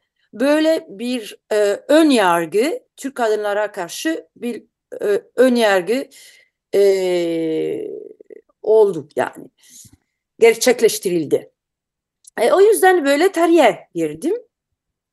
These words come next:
ve aslında tabii ki yani böyle bir tarı-, tarih, e, çalışmaları, yani çok sıkça tarih çalışmaları, e, gibi ilk anda, e, neler keşfedil-, keşfediliyor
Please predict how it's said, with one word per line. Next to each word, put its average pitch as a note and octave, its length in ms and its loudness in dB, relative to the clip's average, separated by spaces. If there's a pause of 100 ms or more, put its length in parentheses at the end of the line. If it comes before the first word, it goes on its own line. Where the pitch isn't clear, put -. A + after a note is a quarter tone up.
ve D#4+ 160 4 (380)
aslında E4 500 -4 (440)
tabii B3 280 -6
ki D4+ 300 -4
yani G#3+ 320 -4
böyle A3+ 260 0
bir - 340 -10
tarı-, A3+ 480 -4
tarih, B3+ 640 -6
e, F3+ 420 -8
çalışmaları, G3+ 880 -6
yani F3+ 260 -6
çok G#3+ 360 -6 (420)
sıkça - 720 -4
tarih G3+ 240 0
çalışmaları, G3+ 760 -2 (840)
e, E3+ 360 -4
gibi F3+ 540 -6
ilk - 500 -14 (220)
anda, G#3+ 640 2
e, G3 80 -2 (1040)
neler A3+ 460 2
keşfedil-, F#3 1000 -2
keşfediliyor F#3+ 1000 -4